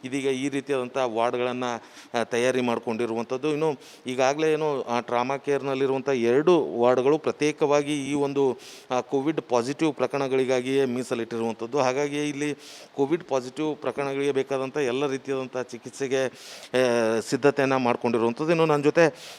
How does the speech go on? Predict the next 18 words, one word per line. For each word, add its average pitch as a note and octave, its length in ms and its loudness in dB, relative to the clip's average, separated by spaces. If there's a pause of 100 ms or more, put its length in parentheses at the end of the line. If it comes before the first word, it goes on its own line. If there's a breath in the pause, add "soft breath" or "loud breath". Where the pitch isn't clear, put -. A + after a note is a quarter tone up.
(100)
ಮಾತಾಡೋದಕ್ಕೆ C#3 840 4 (240)
ಜಿಮ್ಸ್‌ನ D#3 640 -4
ಮೆಡಿಕಲ್ A#2+ 240 -4
ಸೂಪರಿಂಟೆಂಡೆಂಟ್ C3 460 -10
ಅವ್ರು B2 180 -2
ಇದ್ದಾರೆ. B2 200 -2
So B2+ 120 -4
ಅವರನ್ನ B2 260 0
ಮಾತಾಡಿಸ್ತಾ B2 460 0
ಹೋಗ್ತೀನಿ. A#2 260 -2 (480 loud breath)
ಸರ್, A#2+ 100 0
ಈಗ A#2 120 -4
ಕೋವಿಡ್ A#2+ 400 -6 (560 loud breath)
ಕಲಬುರಗಿಲಿ C3 480 -2
ಇದುವರೆಗೂ B2 340 -4
ಕೂಡ B2+ 140 -8
ಪಾಸಿಟಿವ್ A2 580 -6
ದಾಖಲಾಗಿಲ್ಲ, G2 500 -6